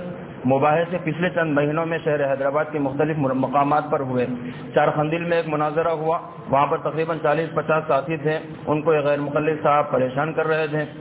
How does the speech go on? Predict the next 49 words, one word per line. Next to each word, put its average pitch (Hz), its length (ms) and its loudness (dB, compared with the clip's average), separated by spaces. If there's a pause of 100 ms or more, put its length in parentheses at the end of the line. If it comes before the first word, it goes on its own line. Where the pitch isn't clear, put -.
(420)
وہاں 131 200 2
حضرت 156 180 4
مولانا 151 300 2
عبید 143 220 0
الرحمان 147 340 0
صاحب 143 200 0
دامت 139 260 0
برکاتہم 139 580 0
نے 139 140 0 (300)
ہم 131 120 2
لوگوں 147 160 2
کو 143 200 -2
حکم 170 200 -2
دیا 160 240 2
تو 127 140 -2
وہاں 135 160 2
پر 143 140 0
جا 143 160 0
کر 156 160 -2
کے 147 180 0 (340)
تھوڑی 156 200 4
سی 175 80 0
بات 156 280 2
چیت 185 160 -2
ہوئی، 180 240 0 (260)
تو 156 80 4
اس 156 80 4
بات 180 260 2
چیت 180 160 -2
کا 180 80 4
بڑا 160 220 4
فائدہ 147 300 2
ہوا، 165 340 2 (260)
اور 165 200 2
وہ 160 140 2
جو 160 120 2
غیر 151 200 0
مقلد 175 420 -2
صاحب 156 300 2
تھے 160 100 4
وہ 151 140 2
اپنے 156 220 0
علماء 156 400 0
کو 170 60 0
لے 160 120 0
کر 156 140 0
کے 147 140 0
آئے 135 120 2
تھے، 127 200 -4